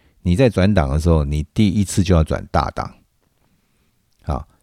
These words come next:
因为这个转-，转档软体它能够赋予这个 time code 的功能，但是它是，它是，它是没有办法去猜你的，你的影片上面是什么东西，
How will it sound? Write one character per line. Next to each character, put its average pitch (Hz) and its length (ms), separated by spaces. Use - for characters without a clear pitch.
因 135 140
为 147 80
这 135 120
个 120 100
转-， 98 240
转 110 180
档 90 160
软 80 200
体 80 160
它 87 140
能 82 180
够 82 100
赋 78 300
予 57 160
这 80 160
个 53 340
time 87 220
code 90 140
的 71 100
功 78 180
能， 50 160
但 147 120
是 156 60
它 147 160
是， 143 120
它 143 200
是， - 140
它 147 160
是 143 100
没 123 120
有 107 40
办 107 180
法 78 140
去 82 480
猜 101 320
你 76 160
的， 76 180
你 71 160
的 71 120
影 71 120
片 90 160
上 87 160
面 80 160
是 78 140
什 - 140
么 - 100
东 65 180
西， - 280